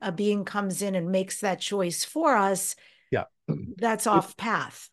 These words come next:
Speaker 2: Yeah, it was an act of desperation because they needed something to balance what was going on on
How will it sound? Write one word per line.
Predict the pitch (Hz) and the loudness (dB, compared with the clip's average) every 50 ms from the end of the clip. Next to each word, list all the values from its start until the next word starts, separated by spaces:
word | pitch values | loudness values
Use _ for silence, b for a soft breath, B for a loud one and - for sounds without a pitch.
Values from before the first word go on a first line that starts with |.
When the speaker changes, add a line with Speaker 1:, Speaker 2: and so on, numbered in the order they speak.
| _ _ | _ _
Speaker 2:
Yeah, | 151 143 117 113 | 2 2 4 6
it | 127 135 | 4 4
was | 135 127 139 | 4 4 4
an | 127 123 | 2 2
act | 120 113 113 113 - - | 2 2 0 0 0 -4
of | 104 98 95 | -4 -2 -2
desperation | 101 98 - - - - 101 95 92 95 104 - - - 92 92 92 | -2 -4 -4 -6 -4 -2 0 0 0 0 -2 -4 -6 -10 -10 -6 -6
because | 104 98 - 101 101 95 92 | -6 -4 -2 -2 -4 -4 0
they | - 107 98 101 | -2 0 0 0
needed | 101 104 110 113 113 113 110 104 98 | -2 -2 -2 0 0 0 -2 -2 -4
something | - - 107 95 95 - - 95 92 | -4 -4 -4 -4 -4 -4 -6 -6 -6
to | - - 101 | -4 -6 -6
balance | 87 82 101 92 95 95 95 90 90 - - | -2 0 0 2 2 2 2 0 -2 -6 -2
what | - 101 90 90 | -2 -2 -2 -2
was | 95 90 92 | -4 -4 -2
going | 90 95 87 90 90 87 | -4 -4 -2 -2 -4 -4
on | 87 87 87 87 | -4 -4 -4 -4
on | 85 85 85 | -6 -8 -8